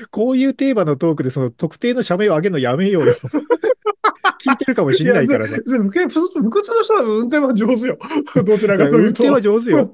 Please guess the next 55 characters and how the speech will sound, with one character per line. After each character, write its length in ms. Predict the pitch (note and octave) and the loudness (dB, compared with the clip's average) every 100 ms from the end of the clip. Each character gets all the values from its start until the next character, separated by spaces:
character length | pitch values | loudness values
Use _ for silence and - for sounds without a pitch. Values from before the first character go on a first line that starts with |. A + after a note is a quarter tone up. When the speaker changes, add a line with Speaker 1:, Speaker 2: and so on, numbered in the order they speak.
| A3 | -4
Speaker 2:
<laughs> 100 | - | -2
Speaker 1:
え 40 | |
ー、 120 | C#3 | -2
だ 60 | D#3+ | 0
か 60 | D#3+ | -2
ら 80 | D#3 | -2
基 140 | A3+ | -2
本 100 | D4 | 0
的 100 | C#4+ | 0
に 80 | C#4+ | 0
物 200 | - B3+ | 0 0
流 100 | C4 | 0
業 120 | D4 | 0
者 100 | G3 | -2
さ 100 | D3+ | -4
ん、 60 | B2+ | -2
皆 180 | E3+ | -2
さ 120 | A3 C#3 | -2 -2
ん 40 | |
運 60 | D3 | -2
転 200 | D3+ C#3 | -2 -2
上 200 | C#3 B2+ | -2 -2
手 80 | A2+ | -6
よ、 120 | F2+ | -8
基 120 | - | -4
本 120 | G3+ | 0
的 80 | F#3 | 0
に。 220 | D#3+ F#3 - - | -2 -4 -8 -10
Speaker 2:
う 60 | |
ん。 20 | |
Speaker 1:
う 40 | G#2+ G2 | -8 -8
ん。 0 | |
い 40 | G#2 | -6
や、 80 | E3+ | -4
だ 100 | G#3 | -2
か 60 | D#3+ | -4
ら、 80 | - | -4
Speaker 2:
あ 60 | - | -4
の、 60 | - | -2
Speaker 1:
だ 60 | |
か 60 | F3 | 2
ら 60 | |
我 140 | - A#3+ | 2 2
々 100 | - | -2
Speaker 2:
個 80 | A4+ | -2
人 60 | |
の 100 | A#3+ A3 | -2 -2
ト 160 | A#3 | 0
ラ 120 | B3+ | 0
ッ 140 | B2+ A#3+ | 0 -2
ク 60 | |
だ 120 | G3 E3 | -4 -4
な。 100 | |
Speaker 1:
う 20 | |
ん。 40 | F#3+ | -6